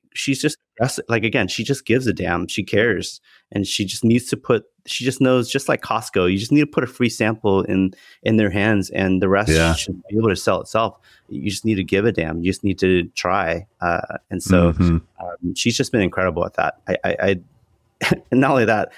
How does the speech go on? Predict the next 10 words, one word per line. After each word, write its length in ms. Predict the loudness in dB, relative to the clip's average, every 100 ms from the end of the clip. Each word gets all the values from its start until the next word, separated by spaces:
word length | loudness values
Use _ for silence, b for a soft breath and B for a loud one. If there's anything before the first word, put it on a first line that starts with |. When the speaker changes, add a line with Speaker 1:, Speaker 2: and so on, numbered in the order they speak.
| B
Speaker 1:
not 220 | 0 2
only 120 | 2 0
the 100 | -2
sports 380 | -2 0 0
stuff, 240 | 0 -2 0
but 100 | -4
she 200 | 0 2
also 260 | 2 0 2
recently, 580 | 2 2 2 2 2 -2 B B B -6
um, 440 | -2 0 -2